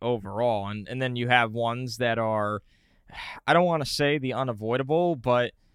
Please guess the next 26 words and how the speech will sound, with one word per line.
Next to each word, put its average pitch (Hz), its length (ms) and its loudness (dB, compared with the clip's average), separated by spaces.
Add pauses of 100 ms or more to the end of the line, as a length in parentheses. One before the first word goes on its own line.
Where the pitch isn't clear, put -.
(420)
things 135 440 -2
that 131 360 2
they 123 280 -4
just 120 160 -8
happen 113 400 4
with 98 160 -8
Conforto 117 500 -4
and 110 100 -6
McNeil 110 460 -6
with 101 160 -8
strained 104 400 -8
hamstrings. 104 720 -8
In, 107 120 -12
in 110 180 -12
a 107 40 -10
se-, 117 200 -8
you 120 80 -8
know, 123 140 -2
it 117 40 -2
was 123 120 -2
a 143 80 4
little 180 260 2
discouraging 127 640 -4
when 113 140 -6
you 104 100 -6
hear 107 360 -6